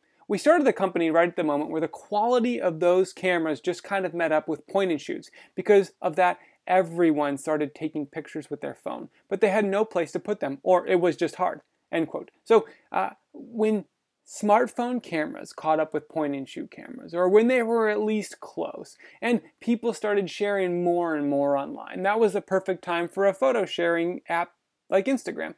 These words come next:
And that is exactly what happens. We need good timing in the things that we're doing in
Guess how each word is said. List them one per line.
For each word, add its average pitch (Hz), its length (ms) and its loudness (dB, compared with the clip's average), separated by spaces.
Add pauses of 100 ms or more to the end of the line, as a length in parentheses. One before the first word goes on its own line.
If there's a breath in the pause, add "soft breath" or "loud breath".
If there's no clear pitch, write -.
(120)
And 247 280 0
that 233 140 -2
is 254 140 2
exactly 240 440 0
what 220 140 0
happens. - 400 -4 (760 loud breath)
We 254 640 4 (100)
need 214 920 2
good 165 240 4
timing 135 500 -10
in - 0 -
the 127 120 -12
things - 360 -14
that - 100 -12
we're - 160 -8
doing - 360 -12
in - 180 -16